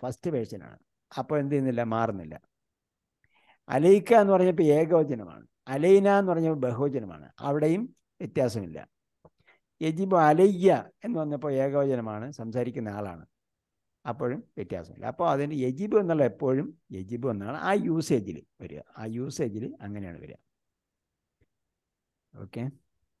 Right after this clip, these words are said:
അപ്പൊ അതേപോലെ തന്നെ യജിബുവിന് പകരം ലാ യജിബു. ലാ യജിബു എന്ന് പറഞ്ഞാൽ it is not essential for us, it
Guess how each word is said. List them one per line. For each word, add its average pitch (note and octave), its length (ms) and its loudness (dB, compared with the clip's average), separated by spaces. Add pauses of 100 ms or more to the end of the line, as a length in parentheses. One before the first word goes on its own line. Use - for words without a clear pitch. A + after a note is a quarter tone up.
(1040)
അപ്പൊ D#3+ 120 0 (120)
അതേപോലെ F#3+ 520 6
തന്നെ D#3 220 2 (380)
യജിബുവിന് F#3+ 680 2
പകരം D3+ 300 2 (880)
ലാ F#3+ 260 -2 (140)
യജിബു. D3+ 340 -2 (1700)
ലാ A3+ 120 -4 (100)
യജിബു G#3 300 -2
എന്ന് F#3 120 -4
പറഞ്ഞാൽ G3 260 -4
it - 120 -12
is G3+ 80 -10 (100)
not B3+ 140 -2 (400)
essential A3+ 520 0
for A3 100 2 (100)
us, A3 100 2 (1300)
it - 20 -8